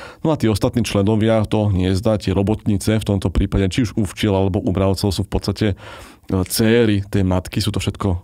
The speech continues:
samice, ktoré akoby stratili schopnosť samostatného rozmnožovania,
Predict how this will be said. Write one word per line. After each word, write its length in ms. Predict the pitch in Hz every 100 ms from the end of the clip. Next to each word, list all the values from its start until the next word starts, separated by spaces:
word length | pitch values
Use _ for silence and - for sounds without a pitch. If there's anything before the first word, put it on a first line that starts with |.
| _
samice, 640 | - 90 90 92 - 123 139 - - -
ktoré 260 | - 101 98
akoby 300 | 101 113 101
stratili 400 | - 104 107 104
schopnosť 500 | - 107 - 98 -
samostatného 600 | - 101 95 104 113 117
rozmnožovania, 800 | 92 95 98 113 120 131 151